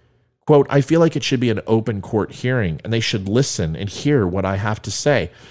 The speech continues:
she said. But on the other hand, she just asked for privacy, yet she wants to go ahead and share her deepest, darkest secrets, most intimate details of her life with the world. Doesn't that sound like a contradiction? The star expressed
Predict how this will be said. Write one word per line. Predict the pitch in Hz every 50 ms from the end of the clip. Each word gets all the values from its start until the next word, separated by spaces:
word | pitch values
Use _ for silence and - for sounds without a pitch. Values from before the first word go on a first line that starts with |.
| - _ -
she | - - 104 92
said. | - - - 98 90 110 104
But | 123 123
on | 139 135
the | 139 123
other | 135 170 196 185
hand, | 156 135 120 120 120
she | - - 127
just | 123 139 139 - 123
asked | 127 131 120 -
for | - 131
privacy, | 120 - - 147 165 180 165 139 - - - 85 67 69 73 92
yet | 117 120 - -
she | - - 127 123
wants | 123 123 123 -
to | - 139
go | 113 123 120
ahead | 120 123 120 117 110 113 - - - - - - -
and | - 127 131 131 131 131 123 117
share | - - - - - - - - - - 139 135 139 143
her | 139 143 135 123
deepest, | 101 - 123 131 - 139 127 - -
darkest | 131 120 120 - - 104 - - -
secrets, | - 135 131 - 113 90 - -
most | 104 101 101 - -
intimate | 123 127 131 - 131 117 101
details | 90 117 113 110 - 120 107 101 92
of | 101 95
her | 98 95
life | 90 101 113 117 104 - -
with | 90 85
the | 101 90
world. | 87 101 123 131 110 82 69 - - _ _ _ _ _ _ _ _ -
Doesn't | 127 127 139 156 170 151
that | 160 156 147 -
sound | - - - 127 127 131 127
like | 123 117 -
a | 113
contradiction? | - - 113 110 - - 110 123 127 - - - 76 58 - - _ _ _ _ _ _ _ _ _ _ _ _ _ _ _ _ _ _ -
The | - 143
star | - - 185 170 196 202
expressed | 175 151 - - 165 151 147 -